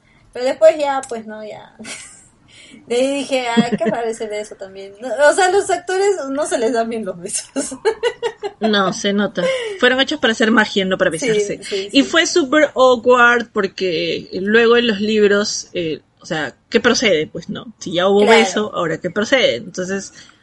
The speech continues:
Speaker 2: no sé, son amigos, son conocidos, salientes, hay, ¿es su algodón? Su, ¿qué es, no? Entonces, obviamente Harry se ve forzado a, forzado, es, esta palabra está bien usada, porque Harry se ve forzado a invitar a Cho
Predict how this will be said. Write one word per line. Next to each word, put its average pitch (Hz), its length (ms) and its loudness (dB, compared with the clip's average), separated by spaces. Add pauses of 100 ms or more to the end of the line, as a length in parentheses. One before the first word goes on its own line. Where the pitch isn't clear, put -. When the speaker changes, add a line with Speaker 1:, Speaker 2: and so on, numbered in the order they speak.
(120)
Speaker 2:
no 208 80 -4
sé, 190 220 0
son 175 480 -4
amigos, 247 720 2
son 208 260 -2
conocidos, 233 540 -2
salientes, 220 1160 0 (140)
hay, 175 360 -4 (160)
¿es 196 140 -6
su 214 60 2
algodón? 202 600 4
Su, 170 200 -6 (140)
¿qué 330 300 0
es, - 160 -8
no? 185 240 -10 (520)
Entonces, 269 600 2
obviamente 254 520 4
Harry 247 220 0
se 226 140 0
ve 190 120 2
forzado 214 760 2
a, 165 260 -2
forzado, 175 680 0
es, - 380 -18 (220)
esta 190 180 -4
palabra 190 240 2
está 208 160 0
bien 277 260 2
usada, 180 360 -2
porque - 260 -12
Harry 262 160 4
se 254 140 -4
ve 226 80 -2
forzado 311 600 2
a 302 60 4
invitar 226 340 0
a 233 140 -6
Cho 247 360 -4